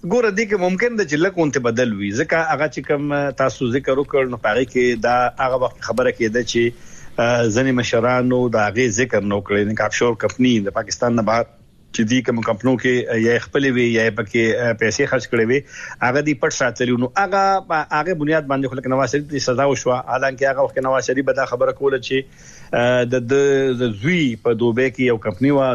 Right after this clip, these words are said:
د په هغې کې یو قسم کار کړی و، او خو د بیا په هغه اعتراض دا و چې، ا، هغه، هغه پیسې چې کومې د زوی نه تنخواه وه، هغه د نه ده ښکاره کړې. نو کو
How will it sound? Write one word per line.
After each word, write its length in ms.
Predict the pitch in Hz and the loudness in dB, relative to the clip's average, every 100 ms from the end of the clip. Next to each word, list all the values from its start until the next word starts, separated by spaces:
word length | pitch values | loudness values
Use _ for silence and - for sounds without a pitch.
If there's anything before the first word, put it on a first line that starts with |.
| 110 | 0
د 100 | 110 | 0
په 40 | 117 | 0
هغې 160 | 110 117 | 0 -2
کې 80 | - 120 | -2 0
یو 60 | 110 120 | 0 0
قسم 240 | 113 113 131 | -2 0 0
کار 220 | 131 127 | 0 0
کړی 200 | 120 120 | 0 2
و، 120 | 120 | 2
او 200 | 120 113 | 0 0
خو 320 | 104 113 110 110 117 | 0 0 0 0 0
د 100 | 113 113 | 0 0
بیا 100 | 117 117 - | 0 0 -2
په 100 | 113 | -4
هغه 160 | 110 120 | 0 0
اعتراض 420 | 107 113 117 113 107 | 0 0 2 0 0
دا 60 | 127 | 0
و 100 | 117 117 | 0 0
چې، 80 | 131 | 0
ا، 920 | - - - - - - 117 120 127 | -2 -12 -20 -20 -10 -2 0 2 0
هغه، 120 | 117 123 | 0 0
هغه 120 | 120 | 0
پیسې 260 | 123 113 139 135 | 0 0 0 -2
چې 60 | 117 | -2
کومې 200 | 123 120 110 | -2 0 0
د 120 | 110 98 | 0 0
زوی 100 | 139 | 2
نه 140 | 131 117 113 | 2 0 -2
تنخواه 400 | 107 131 127 120 117 | -2 0 0 2 2
وه، 100 | 113 107 | 0 -2
هغه 180 | 117 117 | -2 2
د 100 | 131 | 2
نه 40 | |
ده 80 | 139 | 2
ښکاره 320 | 117 120 107 101 | 0 -2 -2 0
کړې. 200 | 113 113 | 0 0
نو 80 | 123 | 0
کو 160 | 143 | -2